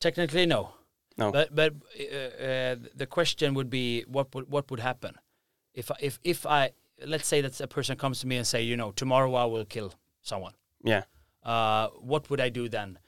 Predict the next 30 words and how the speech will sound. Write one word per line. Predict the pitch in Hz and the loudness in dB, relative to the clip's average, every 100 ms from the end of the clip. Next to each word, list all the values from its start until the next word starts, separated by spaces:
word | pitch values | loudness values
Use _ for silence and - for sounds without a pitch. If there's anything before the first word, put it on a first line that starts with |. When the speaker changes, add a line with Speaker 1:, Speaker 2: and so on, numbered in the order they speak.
| _ | _
Speaker 1:
You | 131 | -2
know, | 139 156 156 - | 4 4 2 -4
to | 143 | 0
be | 135 | 4
honest, | 147 165 - | 4 2 -2
because | 131 120 | -2 -2
this | 117 135 139 | -2 -4 -2
is | - | -2
actually, | 123 120 - 127 117 | -2 -2 -2 -2 -2
uh, | 110 107 101 - | -4 -4 -6 -10
th-, | - 101 - - | -20 -20 -20 -14
I, | 120 131 147 | -8 0 2
I | |
don't | 165 151 | 4 2
think | 135 120 | -2 -4
it | 120 - | -8 0
happened, | 123 127 147 156 - | 2 2 0 -2 -6
or | 127 | -6
maybe, | 123 123 113 | -2 -2 -2
of | 107 - | -8 -8
course, | 131 113 | -6 -4
somewhere | - 139 131 127 117 | -2 0 0 0 0
in | 113 | -2
the | 110 | -4
world | 107 104 | -2 -2
it | 107 - | -4 -4
ha-, | 113 104 104 | -6 -4 -8
has | 110 117 | -6 -6
happened, | 113 104 104 | -6 -8 -8
but | 107 | -10